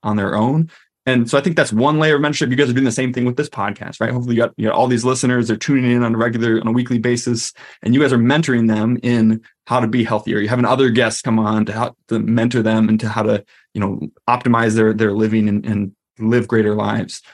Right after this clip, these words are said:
Um, and so I think that, that kind of mentorship is just super important, that, that we have people that we can look up to that know more than us in a certain area and can inspire us and, and guide us along in those areas, not in a way that, that feels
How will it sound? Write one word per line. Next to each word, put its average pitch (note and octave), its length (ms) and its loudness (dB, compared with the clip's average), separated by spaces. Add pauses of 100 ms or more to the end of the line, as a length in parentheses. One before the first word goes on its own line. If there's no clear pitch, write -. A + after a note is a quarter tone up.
(200)
Um, A2 340 0
and - 80 -4
so E3+ 60 4
I D3+ 40 4
think E3 200 0
that, D3+ 220 2 (260)
that C#3 160 0
kind D3+ 120 -2
of B2 60 2
mentorship A#2 580 0 (360)
is A2+ 120 -2
just C3+ 160 -2
super C#3+ 180 0
important, A#2+ 400 0
that, F#2 120 -4
that A#2+ 120 2
we A#2+ 120 2
have C3 200 -2
people A#2+ 200 -4
that A#2 100 0
we A#2 80 0
can A2+ 100 0
look C3 180 0
up C3+ 160 0
to C3+ 160 2
that A2 180 0
know B2+ 260 2
more C3+ 300 2
than C#3+ 100 -2
us C#3 240 -4
in A2+ 120 0
a A2+ 40 0
certain A#2+ 300 0
area C#3 480 -2 (320)
and - 100 -6
can A2+ 100 2
inspire A2+ 460 2
us B2 220 -2
and, G#2 180 -2
and G2+ 140 -4
guide G#2+ 180 0
us A2 140 -4
along G#2+ 260 -2
in A#2 60 2
those A#2+ 160 0
areas, A#2+ 420 -2 (240)
not D#3 180 2
in D3+ 60 0
a C#3+ 60 4
way C3 180 4
that, A2+ 220 0 (100)
that A2 220 -6
feels A#2 520 -2